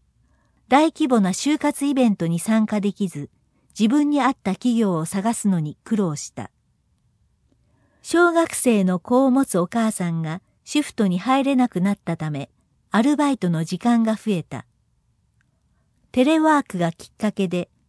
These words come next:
情報技術に興味を持つようになった。遠方から通学しているので、卒業論文指導がリモートになったのは良かった。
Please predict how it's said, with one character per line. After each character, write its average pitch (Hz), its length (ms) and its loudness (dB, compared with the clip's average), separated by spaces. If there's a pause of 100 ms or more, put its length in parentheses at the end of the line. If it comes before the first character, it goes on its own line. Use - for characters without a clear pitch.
(100)
情 302 300 2
報 302 180 0
技 277 140 -2
術 233 260 -2
に 165 140 -2
興 247 240 0
味 175 160 2
を 156 60 0
持 190 120 0
つ - 180 -6
よ 151 100 -4
う 147 60 -6
に 147 140 -8
な 156 120 -8
っ - 40 -16 (140)
た。 - 120 -16 (1600)
遠 277 200 4
方 285 240 4
か 262 140 0
ら 254 140 2
通 247 240 -2
学 240 200 -2
し - 100 -8
て 233 100 -2
い 226 120 2
る 220 100 2
の 180 120 0
で、 156 220 -8 (280)
卒 254 340 0
業 311 240 2
論 294 220 0
文 277 240 2
指 240 180 -4
導 190 200 2
が 160 260 -4
リ 202 160 2
モ 277 160 4
ー 262 40 -2
ト 196 120 -2
に 175 140 0
な 202 120 0
っ - 80 -4
た 170 140 -4
の 156 140 -4
は 135 180 -4
良 180 140 -4
か - 140 -10
っ 139 60 -10 (140)
た。 - 160 -18